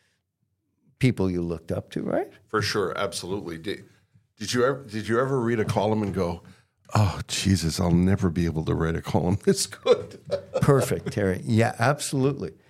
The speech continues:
Speaker 1: Absolutely. And this is
Speaker 2: Yeah.
Speaker 1: what I tell young writers. Then you'll look at that and, "Oh, I'll never be able
Speaker 2: <laughs> Yeah.
Speaker 1: to write like fill in the blank." And if you keep doing it and you get better and better, and you wake up five, ten years later and you say, "Yeah,
Speaker 2: I can do it.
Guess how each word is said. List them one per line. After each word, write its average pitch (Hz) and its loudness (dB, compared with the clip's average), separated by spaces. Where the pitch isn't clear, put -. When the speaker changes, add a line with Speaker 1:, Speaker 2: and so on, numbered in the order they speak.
Speaker 1:
Absolutely. 151 0
And 104 0
this 139 0
is - -6
Speaker 2:
Yeah. 101 2
Speaker 1:
what 135 2
I 123 2
tell 117 0
young 104 -2
writers. 101 -4
Then 101 4
you'll 104 4
look 117 0
at - -8
that 110 -6
and, 92 -10
"Oh, 98 -4
I'll 104 2
never 127 4
be 117 0
able 104 0
Speaker 2:
<laughs> 113 4
Yeah. 104 4
Speaker 1:
to 104 -2
write 98 -2
like 95 -4
fill 98 -2
in 90 -2
the 87 -4
blank." 90 -4
And 104 4
if 107 0
you 98 0
keep 139 -2
doing 110 2
it - -6
and 98 -4
you 82 -4
get - -10
better 98 0
and 107 -2
better, 95 -2
and 101 2
you 95 2
wake 107 0
up 107 0
five, 101 0
ten 104 0
years 101 -2
later 98 0
and 113 -2
you 113 -4
say, 120 -6
"Yeah, 262 0
Speaker 2:
I 87 -4
can 98 -4
do 104 -2
it. - -8